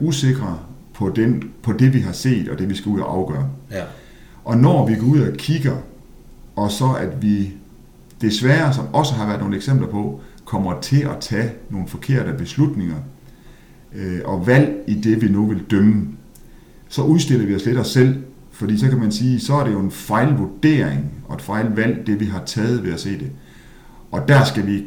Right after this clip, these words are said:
Speaker 1: klart blive dygtigere. Og igen, det er nyt, og vi skal også blive, vi skal også tilvende os og så videre. Alle øjnene er på os, når vi står derude, vi er under pres.
Speaker 2: Ja, selvfølgelig.
Speaker 1: Og, og, og alle forventer, at vi kommer med den rigtige kendelse.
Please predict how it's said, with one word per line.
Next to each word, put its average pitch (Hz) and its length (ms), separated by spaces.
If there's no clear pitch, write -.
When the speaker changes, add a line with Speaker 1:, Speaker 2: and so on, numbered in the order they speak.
Speaker 1:
klart 127 280
blive 98 240
dygtigere. 69 380
Og 98 200
igen, 131 400
det 113 140
er - 40
nyt, 117 380
og 92 120
vi 131 80
skal 123 160
også 131 160
blive, 98 360
vi 135 100
skal 131 140
også 127 180
tilvende 120 380
os 101 120
og 92 60
så 101 80
videre. 110 200
Alle 123 160
øjnene 110 240
er 104 140
på 107 60
os, - 160
når 101 80
vi 90 60
står 110 200
derude, 95 200
vi 101 80
er 95 40
under 90 180
pres. - 420
Speaker 2:
Ja, 104 160
selvfølgelig. 92 460
Speaker 1:
Og, 92 180
og, 87 360
og 92 80
alle 139 160
forventer, 120 440
at 82 160
vi 101 60
kommer 131 300
med 92 60
den 90 120
rigtige 110 240
kendelse. 107 400